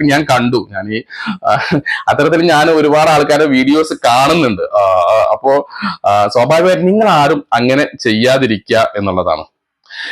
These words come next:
ഇതൊക്കെ ഞാൻ എന്നോ നമ്മ-, എന്റെ വീഡിയോസ് തുടങ്ങിയ കാലം തൊട്ടേ ഞാൻ പറയുന്നുണ്ട്, ഇവരൊക്കെ ഇനി ഇതൊക്കെ മാറ്റി പറയുന്ന ഒരു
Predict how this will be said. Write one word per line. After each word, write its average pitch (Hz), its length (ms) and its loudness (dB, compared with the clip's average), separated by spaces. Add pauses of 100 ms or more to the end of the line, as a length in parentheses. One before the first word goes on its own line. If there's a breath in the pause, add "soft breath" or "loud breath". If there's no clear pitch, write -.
(100)
ഇതൊക്കെ 196 260 2
ഞാൻ 170 500 2 (140)
എന്നോ 143 300 2
നമ്മ-, 180 440 2
എന്റെ 147 220 2
വീഡിയോസ് 180 320 0
തുടങ്ങിയ 156 420 0
കാലം 151 300 2
തൊട്ടേ 156 340 0
ഞാൻ 151 240 0
പറയുന്നുണ്ട്, 120 540 0
ഇവരൊക്കെ 123 440 -4
ഇനി 131 100 -2
ഇതൊക്കെ 139 280 -2
മാറ്റി 120 280 0
പറയുന്ന 127 380 0
ഒരു 123 100 -2